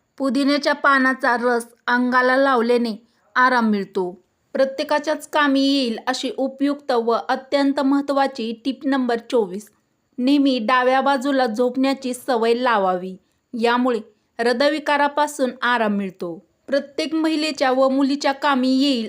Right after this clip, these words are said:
अशी खास टिप नंबर पंचवीस, बोटांना लावलेली नेल पेंट लवकर सुकावी, यामुळे नेल पेंट लावून झाल्यावर दोन मिनिटे थंड पाण्यात हात बुडवून ठेवा, यामुळे नेल पेंट लगेच सुकते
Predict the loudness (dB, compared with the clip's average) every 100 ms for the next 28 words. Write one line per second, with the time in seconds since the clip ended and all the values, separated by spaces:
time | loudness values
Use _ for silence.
0 | -6 -6 -8 -10 -4 -4 -6 -10 -6 -2
1 | -2 0 -2 0 0 0 -4 -8 -10 -14
2 | _ _ _ -2 2 2 2 2 4 4
3 | 4 4 4 2 2 4 2 2 0 0
4 | -8 _ -2 0 2 -2 -2 -6 -2 -2
5 | -2 -6 -16 _ _ -4 0 2 2 2
6 | 2 2 0 0 0 0 0 2 0 -4
7 | -10 _ _ -6 -2 0 2 2 -2 -2
8 | 0 2 4 2 2 0 -2 -4 -6 -4
9 | -2 -2 0 -2 -2 -6 -10 _ _ _
10 | -2 -2 -2 -2 -2 0 -2 0 -2 0
11 | -4 -8 _ _ _ -4 0 2 2 2
12 | 2 2 0 -2 -4 -6 _ -2 -2 0
13 | -2 -4 -6 -8 -6 -6